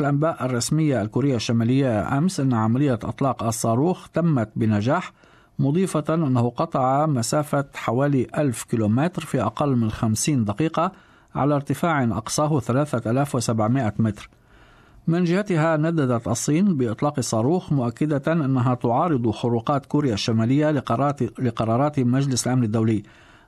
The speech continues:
غير أنها دعت في نفس الوقت إلى أن يتوخى جميع الأطراف المعنيين الحذر ويتجنبوا تصعيد التوترات في شبه الجزيرة الكورية.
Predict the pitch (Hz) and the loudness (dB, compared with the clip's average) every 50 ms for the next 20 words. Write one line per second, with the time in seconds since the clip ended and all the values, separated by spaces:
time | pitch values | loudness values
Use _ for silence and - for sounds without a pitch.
0 | _ - 131 135 143 147 147 160 165 151 135 127 120 135 147 143 139 120 107 - | _ -2 -2 0 0 0 0 2 2 2 2 0 0 0 0 0 0 -2 -4 -4
1 | - 117 110 131 147 - - 127 110 113 135 151 - - - - 139 135 123 123 | -2 0 0 0 0 -2 -2 -2 0 0 0 -2 -4 -8 -6 -2 -2 0 0 0
2 | 123 117 - 131 151 151 - - 117 107 113 120 139 147 139 123 101 107 - 131 | 0 0 0 0 -2 -2 -2 -2 0 0 2 2 2 2 0 0 -2 -2 -2 0
3 | 131 120 - - 95 110 110 113 113 113 113 113 120 123 117 95 101 101 - - | 0 0 -2 -2 0 0 2 2 2 2 2 2 2 2 0 0 -2 -2 -2 -2
4 | 143 147 170 170 170 - - - - - _ _ _ 147 131 135 135 127 - 127 | -2 0 0 -2 -2 -4 -12 -20 -20 -20 _ _ _ -2 0 0 0 0 0 0
5 | 123 151 160 160 151 139 135 131 127 123 - 113 110 - - 123 151 156 147 117 | 0 2 2 2 2 2 2 0 0 0 -2 -4 -4 -2 -2 -2 0 0 -2 -2
6 | 107 - 117 110 110 107 - 117 117 127 139 147 147 - - 113 104 - 143 135 | -2 0 0 0 0 0 0 0 0 2 0 0 -2 -4 -6 -6 -2 -2 -2 0
7 | 127 120 113 110 107 104 123 127 117 113 110 104 85 110 107 - 110 104 101 101 | 0 0 0 0 0 2 0 0 2 2 0 2 0 -2 0 0 0 0 2 2
8 | 101 90 - | 0 -2 -4